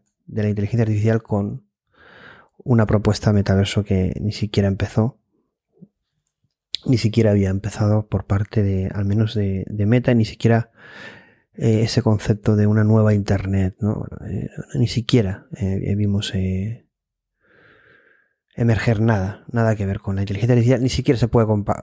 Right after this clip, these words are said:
comparar un, un proceso con el otro, cosa que están haciendo algunos y que me parece totalmente incorrecto el, el comparar el, la situación actual de, de la creación de una agi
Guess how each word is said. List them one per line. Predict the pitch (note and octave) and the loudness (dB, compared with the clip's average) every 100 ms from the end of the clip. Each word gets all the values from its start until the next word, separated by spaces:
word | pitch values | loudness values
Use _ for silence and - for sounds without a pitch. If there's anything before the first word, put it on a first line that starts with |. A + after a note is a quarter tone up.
| - | -6
comparar | - G#2+ G#2+ G#2+ | -2 0 2 2
un, | A2 A2 - | 0 -2 0
un | C#3+ | 0
proceso | C3 A#2+ - C3 - C#3 C3 - - | 2 0 2 -2 0 0 0 -2 -4
con | - G#2+ | -2 0
el | G#2 | 0
otro, | G#2 G#2 | -2 -6
cosa | - A#2 B2+ | -2 0 0
que | A2 | -2
están | - G#2+ | -2 -2
haciendo | - G#2+ | 0 2
algunos | A2 A2+ B2+ C3+ - | 4 4 4 2 -2
y | |
que | - | -4
me | F#2 G2 | -4 -2
parece | G#2 A2 A2 G2+ | -2 -2 -2 -2
totalmente | G#2 G2+ G2+ G#2 | -2 0 0 -2
incorrecto | G#2 G#2 G#2 G#2+ - C3 _ - - - - - - - - - _ _ - | -2 -2 0 -2 -2 -4 _ -20 -20 -20 -18 -18 -20 -20 -20 -20 _ _ -2
el, | A2 G#2+ G#2+ | 0 2 2
el | A2 | 0
comparar | - G#2+ G2+ G#2 G#2+ G#2+ | 0 0 2 2 2 2
el, | G#2 G2+ G2+ G2+ | 2 2 0 -2
la | G#2 | -4
situación | - A2+ A2 A#2+ | -2 -2 2 0
actual | A#2 A#2+ A2+ | 2 2 4
de, | A2 G#2+ G#2+ | 4 2 0
de | F#2+ A2 G#2+ | 0 0 0
la | G#2+ | -2
creación | A#2 A2 B2 | -4 0 2
de | A#2+ | 2
una | A2+ A2+ | 2 2
agi | B2+ - A#2 - | 0 -2 -6 -6